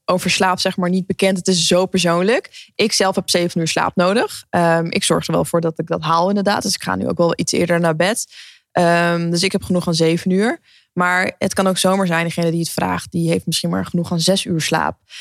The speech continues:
Dus die, eh, die denkt dan misschien iedere keer van, "Oh, ik heb de zeven of acht uur niet gehaald, dus ik heb slecht geslapen, dus ik, dus ik ben moe." Maar het is heel goed om een keer die cijfers even los te laten en gewoon heel erg na te gaan.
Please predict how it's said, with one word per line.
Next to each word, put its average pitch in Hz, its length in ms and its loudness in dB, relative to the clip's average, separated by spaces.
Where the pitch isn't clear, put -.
Dus 165 220 0
die, 170 300 0
eh, 185 220 2
die 165 120 -2
denkt 170 180 2
dan 180 100 2
misschien 180 280 0
iedere 180 220 0
keer 180 200 0
van, - 120 -8
"Oh, 180 60 -2
ik 190 100 -8
heb 185 100 -8
de 180 60 -2
zeven 180 340 2
of 175 100 0
acht - 200 -2
uur 190 80 0
niet 190 160 0
gehaald, 175 420 2
dus 180 200 0
ik 190 160 -2
heb 208 160 0
slecht 190 240 -2
geslapen, 180 800 0
dus 180 160 0
ik, 208 240 -2
dus 180 220 -2
ik 180 160 0
ben 170 160 2
moe." 190 320 2
Maar 185 120 0
het 185 100 0
is 180 60 2
heel 202 140 2
goed 208 180 -2
om 190 100 0
een 180 60 -2
keer 190 140 0
die 180 100 -2
cijfers 180 400 0
even 170 220 0
los 185 240 0
te 190 80 -2
laten 190 480 0
en 185 100 -4
gewoon 175 180 -4
heel 180 100 0
erg 190 200 -4
na 180 280 2
te - 120 -6
gaan. 180 440 0